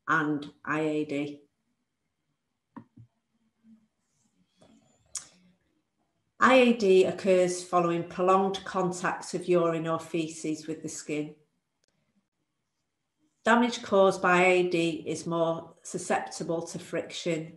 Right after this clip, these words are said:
shearing, and at much greater risk of, uh, patients developing pressure damage. So simply put, I A D is an irritant contact dermatitis commonly caused by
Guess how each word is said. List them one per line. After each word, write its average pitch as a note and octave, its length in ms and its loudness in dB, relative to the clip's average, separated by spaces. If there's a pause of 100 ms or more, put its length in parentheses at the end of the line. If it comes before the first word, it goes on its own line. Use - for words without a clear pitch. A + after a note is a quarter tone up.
shearing, D3+ 720 -2
and D#3+ 160 -4
at D3+ 160 -6
much E3 600 -8
greater E3 500 -4
risk D3 500 -6
of, D3 320 -6
uh, D3 340 -4
patients - 720 -10
developing D3 600 -6
pressure C#3+ 380 -12
damage. C#3 460 -12 (800)
So A3 200 0
simply C#4 520 -2
put, - 580 0 (440)
I G#3 140 6
A A3 240 6
D F3 300 4
is F3 160 -2
an E3+ 100 0
irritant F3+ 680 -2
contact F3+ 580 -2
dermatitis D3 960 -6
commonly D#3+ 500 -2
caused D3 600 -6
by C#3+ 260 -4